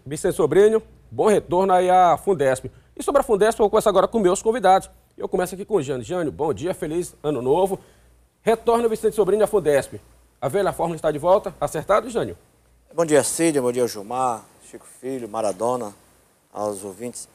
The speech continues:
Speaker 2: Eu acho que sim, Cid. Eu acho que o governador Wellington Dias acertou em cheio com o retorno do, do Vicente Sobrinho à Fundesp. Por quê? Vicente passou,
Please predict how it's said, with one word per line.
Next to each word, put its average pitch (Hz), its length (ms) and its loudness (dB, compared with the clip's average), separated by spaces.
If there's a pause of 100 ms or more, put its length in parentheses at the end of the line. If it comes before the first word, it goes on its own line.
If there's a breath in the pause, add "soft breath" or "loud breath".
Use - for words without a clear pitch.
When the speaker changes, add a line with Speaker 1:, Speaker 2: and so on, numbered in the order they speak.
(640 soft breath)
Speaker 2:
Eu 214 140 4
acho 233 160 0
que - 60 -8
sim, 196 240 -2
Cid. 98 300 -12
Eu 107 100 -6
acho 135 120 -6
que - 60 -20
o 139 40 -14
governador 131 440 -4
Wellington 127 260 -4
Dias 127 240 -10
acertou 139 600 -6
em 135 40 -8
cheio 123 440 -6 (440)
com 131 100 -10
o - 20 -6
retorno 131 420 -6
do, 131 220 -8
do 120 160 -12
Vicente 135 340 -10
Sobrinho 127 300 -4
à - 20 -4
Fundesp. 107 540 -6
Por 170 200 -2
quê? 104 280 -6 (320 soft breath)
Vicente - 320 -4
passou, 165 520 2